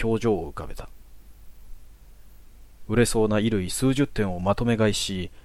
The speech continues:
帰宅するなりフリーマーケットアプリを立ち上げ、数時間で全ての出品を終えた。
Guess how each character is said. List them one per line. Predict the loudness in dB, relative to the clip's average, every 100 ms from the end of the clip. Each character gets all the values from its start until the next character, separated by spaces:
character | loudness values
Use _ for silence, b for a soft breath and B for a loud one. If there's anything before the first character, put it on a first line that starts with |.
| b b
帰 | -2
宅 | 2 2
す | 0 -2
る |
な | 0 0
り | 0
フ | 2
リ | 4
ー | 6
マ | 4
ー |
ケ | 2
ッ |
ト | 0 0
ア | 2
プ | 0
リ | -4
を |
立 | -2 -2
ち | 0
上 | 0
げ、 | 0 -4 -8 b b -10
数 | 0 0
時 | 2
間 | 0 0
で | -2
全 | 0 2
て | 2
の | -2
出 | -6 -8 -6
品 | -2 -2
を | -4
終 | -6
え | -12
た。 | -14